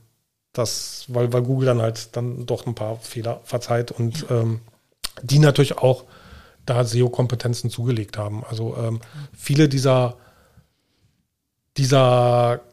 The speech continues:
Speaker 1: Kämpfe da, ähm, von seos in Unternehmen wurden jetzt auch schon geführt und, und gewisse Erfolge gefeiert.
Speaker 2: Mhm.
Speaker 1: Ähm, also ich weiß noch, das war, glaub ich, auch, ist vielleicht zehn Jahre her oder so, so ein, so ein schönes Beispiel. Da hatten wir uns hier unseren,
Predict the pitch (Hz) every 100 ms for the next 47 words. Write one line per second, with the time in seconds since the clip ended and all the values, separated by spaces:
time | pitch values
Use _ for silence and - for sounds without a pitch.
0 | _ - 123 175 262 - 131 120 117 120
1 | 123 127 127 127 127 - 127 127 131 156
2 | 131 131 127 127 123 156 165 123 123 113
3 | 123 120 - 123 120 123 127 120 117 117
4 | - 117 - 117 113 110 98 98 113 123
5 | - _ _ - 120 117 117 113 113 _
6 | _ - - - 127 113 131 - 123 123
7 | - - - - - - - - - -
8 | - _ - _ _ 117 - - - 113
9 | 117 117 - - - 127 - 131 123 -
10 | 143 135 123 110 127 120 117 117 113 120
11 | 113 120 113 127 120 131 - 131 131 127
12 | 143 143 - 139 135 131 131 127 127 123